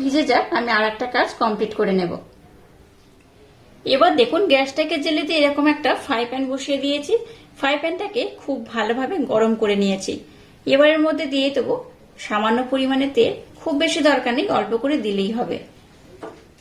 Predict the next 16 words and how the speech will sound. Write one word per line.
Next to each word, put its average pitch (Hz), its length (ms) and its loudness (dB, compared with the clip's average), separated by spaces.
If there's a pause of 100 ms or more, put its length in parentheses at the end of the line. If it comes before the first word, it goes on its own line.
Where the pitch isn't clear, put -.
(380)
তেলটাকে 349 500 2 (180)
প্রথমে 269 340 4
একটু 269 160 -6 (120)
ভালোভাবে 277 360 4 (120)
গরম 220 300 2
করে 254 200 4
নেব। 269 120 -2 (2750)
এবার 285 260 4 (200)
এর 269 80 4 (100)
মধ্যে 294 280 2
দিয়ে 294 200 2
দেবো 269 160 2 (140)
গোটা 220 240 2 (100)
জিরে 240 180 -2 (120)
একদম 214 240 -4 (120)
সামান্য 233 280 0